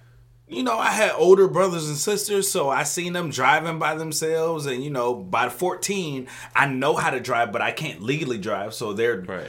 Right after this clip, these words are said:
Speaker 1: letting me drive and, you know, test and stuff like that. So, yeah, my whole thing was independence.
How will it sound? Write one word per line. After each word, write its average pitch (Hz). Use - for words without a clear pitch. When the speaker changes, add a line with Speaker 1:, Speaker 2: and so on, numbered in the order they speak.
Speaker 1:
letting 127
me 135
drive 123
and, 104
you 127
know, 98
test -
and -
stuff 139
like 131
that. 147
So, 185
yeah, 247
my 175
whole 202
thing 190
was 160
independence. 147